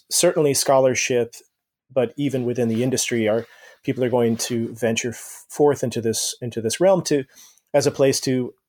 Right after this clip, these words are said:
ask questions that simply don't occur when you narrow the boundaries of your archive, of, of your empirical world to the Latin alphabetic or to broader alphabetic worlds. Um,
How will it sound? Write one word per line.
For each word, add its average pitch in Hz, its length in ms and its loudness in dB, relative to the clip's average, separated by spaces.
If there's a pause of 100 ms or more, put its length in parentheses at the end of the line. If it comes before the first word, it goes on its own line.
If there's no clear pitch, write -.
(100)
ask 131 240 2
questions 135 640 0
that 117 340 -2 (320)
simply 175 440 0
don't 143 280 2
occur 123 720 0 (240)
when 120 300 -2
you 117 160 -2
narrow 123 880 2
the 120 80 -4
boundaries 113 800 0 (520)
of 113 140 0
your 110 160 0
archive, 101 600 0
of, 107 240 -4
of 113 180 -4
your 113 140 0
empirical 120 920 2
world 123 640 2
to 139 140 0
the 123 80 0
Latin 117 300 0
alphabetic 107 680 -2 (180)
or 113 140 -2
to 120 120 -2
broader 107 340 2
alphabetic 101 440 -2
worlds. 107 560 -2
Um, 101 400 -4